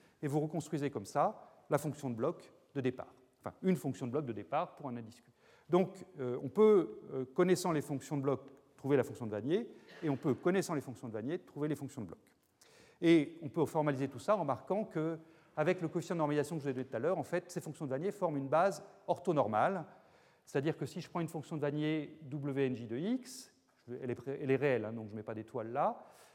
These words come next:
une fonction de Vanier W N prime J prime de X, eh bien, si j'intègre ça sur X de moins l'infini à plus l'infini, euh, j'obtiens d'une part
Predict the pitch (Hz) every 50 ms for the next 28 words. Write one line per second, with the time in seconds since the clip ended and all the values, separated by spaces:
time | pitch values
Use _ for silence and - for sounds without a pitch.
0 | _ _ - 175 - - 165 - 190 175 165 165 165 170 165 156 143 147 147 139
1 | 151 151 147 143 - - 175 165 160 143 143 - - 151 143 131 123 127 139 175
2 | 240 247 - - - - - - _ - - _ _ - 151 131 147 160 160 156
3 | 143 139 - - - - - 156 139 165 156 - 175 160 143 139 127 - - 151
4 | 139 131 131 123 - - - 135 143 135 - - 113 113 104 113 139 170 180 165
5 | - - 156 131 120 - - - 104 - - 123 135 185 247 254 - - - -
6 | - _ _ _ _ _ _ _ - 147 143 143 147 - - 170 196 196 - -
7 | 160 151 156 190 185 - - 185 165 156 143 131 120 113 - 120